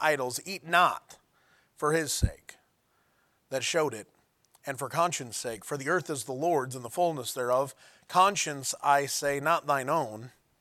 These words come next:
but of the other. For why is my liberty judged of another man's conscience?" Isn't that the big question? Why do I have to worry about what everybody else thinks? "For if I by grace be a partaker, why am I evil spoken of for that which I give thanks?"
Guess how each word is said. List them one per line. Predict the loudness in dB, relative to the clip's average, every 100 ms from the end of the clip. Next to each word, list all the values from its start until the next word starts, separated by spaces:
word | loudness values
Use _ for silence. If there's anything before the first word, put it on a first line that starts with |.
| _ _ _ _ _
but | 4
of | 4 4
the | 0
other. | 0 0 -18 -20 _ _ _ _ _ _ _ _ _ _ _
For | 4
why | 10 10
is | 10 4
my | 4 4
liberty | 4 2 0 -2
judged | 0 6 8 6 0 -6
of | -2
another | 0 0
man's | 0 -2 -4
conscience?" | -2 -2 -2 -4 -12 -10
Isn't | -4
that | -2 -2
the |
big | -4 -8 -2
question? | 0 0 -6 -14 -16 _ _ _ 2
Why | 6
do | 8
I |
have | 8
to | 6
worry | 4 6
about | 6 6
what | 4
everybody | 2 2
else | 2 0
thinks? | -4 -8 -12 -18 _ _ _ _ _ _ _ _ _ _ _ _ _ _ _ -12
"For | 4 6
if | 6 6
I | 8 10 8
by | 8 6
grace | 6 2 2 2 -4
be | -2
a | 0
partaker, | 4 4 4 2 2 2
why | 6 8
am | 6 4
I | 0
evil | 0 -2 -2
spoken | 2 0 2
of | 0 0
for | 0
that | 4 4
which | 4 0
I | 2 2
give | -2 -2
thanks?" | 0 0 -2 -14 -14